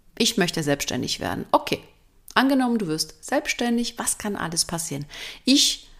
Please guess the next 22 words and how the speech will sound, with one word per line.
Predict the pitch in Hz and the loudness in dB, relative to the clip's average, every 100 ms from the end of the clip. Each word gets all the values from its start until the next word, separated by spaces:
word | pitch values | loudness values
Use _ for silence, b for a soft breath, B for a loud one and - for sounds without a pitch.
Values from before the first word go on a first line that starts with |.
| b b - | b b -6
hab | - 175 - | 2 2 2
keine | - 170 170 | 2 2 2
Kunden. | 165 160 160 156 - - | -2 0 0 -2 -2 2
Okay, | 226 - - | 2 2 -4
und | 170 165 | -2 -2
was | - | 0
ist | 196 - - | 2 0 2
dann, | 135 139 | 4 4
wenn | 143 | 0
du | 143 | -2
keine | - - - | -6 -6 -6
Kunden | 160 151 - 151 | -6 -6 -6 -8
hast? | - | -6
Dann | 160 | -2
hab | 165 196 | 0 0
ich | 202 | 0
keine | 208 220 165 | 2 2 2
Einnahmen. | 160 135 - - | 0 0 -4 -2
Okay, | - - - - - - - B B B B B B | -2 0 -6 -10 -12 -20 -20 B B B B B B
was | 180 185 | 4 4
ist | 214 - | 2 0
dann? | 147 143 | -2 -4